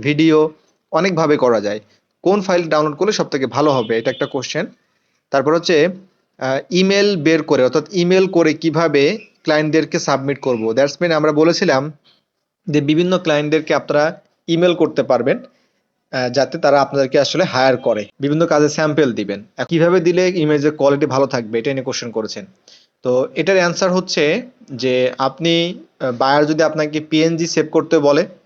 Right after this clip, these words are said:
এটা বায়ার আপনাকে বলে দিবে, পিএনজি, জেপিজি। বায়ার আপনাকে যেটা বলবে, পিএনজি, জেপিজি, আপনি এটাই করবেন। And সেকেন্ড যে পার্টটা ছিল যে আসলে আপনি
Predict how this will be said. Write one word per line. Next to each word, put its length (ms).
এটা 160
বায়ার 220
আপনাকে 300
বলে 240
দিবে, 240
পিএনজি, 400
জেপিজি। 520
বায়ার 260
আপনাকে 280
যেটা 220
বলবে, 380
পিএনজি, 340
জেপিজি, 460
আপনি 360
এটাই 340
করবেন। 380
And 360
সেকেন্ড 500
যে 100
পার্টটা 360
ছিল 380
যে 200
আসলে 540
আপনি 300